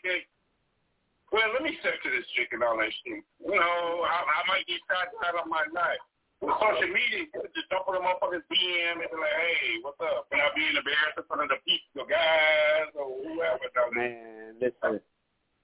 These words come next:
Speaker 2: I, I'm, I'm good on that, B. I mean, it's, it's cool. Like I said, I, I'm not knocking it. It serves its purpose, you know. But I'm kinda old school. I kinda like, I like, I like.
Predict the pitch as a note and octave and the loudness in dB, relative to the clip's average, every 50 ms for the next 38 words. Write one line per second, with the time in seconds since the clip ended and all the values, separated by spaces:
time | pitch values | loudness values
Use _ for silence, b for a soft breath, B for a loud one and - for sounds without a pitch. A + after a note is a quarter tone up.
0 | - C#3+ D3 D3+ D3 D3+ F3+ F#3+ F#3 - - F3 F#3+ G3 F#3 D#3+ C#3+ D3+ D3+ C#3+ | 0 2 2 2 2 0 -2 -2 -2 -4 -4 -4 -4 -4 -6 -4 -2 0 2 2
1 | C3 C3 B2+ B2 B2 B2 A#2+ A2 B2+ C3 B2+ B2 C#3+ D#3+ G3 G#3 G#3 G3 F#3+ F3+ | 2 0 2 0 0 -2 0 0 -2 -2 0 0 0 0 0 0 -2 -2 -2 -2
2 | F#3+ A#3+ B3+ - - - A#3 B3 - - - G#3 G3 F#3+ F#3 F#3+ F#3+ G3 G3 - | -2 -2 -2 -2 -2 -2 -2 -2 -2 0 0 2 2 2 2 0 0 -2 -4 -6
3 | _ - G3 F3+ E3 D#3+ D#3 F3+ G3 - - G#3 A3 A3 G3+ F3+ D3 C#3 D3 C#3+ | _ 0 2 2 2 2 2 0 0 -2 -2 -4 -2 -2 -2 -2 -2 -2 -2 -2
4 | D3 - - D#3+ E3 F3+ - - _ _ _ _ _ _ _ _ _ _ _ _ | -2 -4 -6 -6 -6 -6 -6 -8 _ _ _ _ _ _ _ _ _ _ _ _
5 | _ - G3+ G#3 - - G#3+ G3+ G3+ F#3+ F3+ F3 F3 - _ - F#3+ G3 F#3+ F#3+ | _ 0 0 0 0 0 2 2 2 0 -2 -6 -10 -12 _ 0 2 2 2 0
6 | - G#3 A3 G#3 - _ _ _ _ _ _ _ _ _ _ _ - D3 E3+ F3+ | -4 -6 -6 -6 -12 _ _ _ _ _ _ _ _ _ _ _ 0 2 4 4
7 | E3+ E3+ E3+ E3 E3 E3+ E3 D#3+ D#3 D3 - - _ _ - F#3+ A3+ A#3 A3+ - | 4 2 0 0 2 2 2 2 0 -2 -4 -12 _ _ 0 0 0 0 -2 -2
8 | - A3 G3+ F#3 E3+ - F3+ G3 F#3+ F#3 F3+ F3+ - - - E3 D#3 D#3+ E3 G#3 | 0 0 0 0 0 0 2 4 4 4 2 0 -4 -8 -4 -2 0 2 2 0
9 | A3+ - - A#3+ G#3 G3 F3+ F3 F3+ F3 E3 D#3 - - G3+ A3+ G#3+ G3+ F#3+ F#3 | -2 -2 -2 -2 0 2 2 4 4 4 2 0 -2 0 2 2 4 4 4 2
10 | F#3 F3 - F3 A#3 A#3+ G#3+ G#3 G3 | 0 -2 -4 -4 -2 0 2 0 0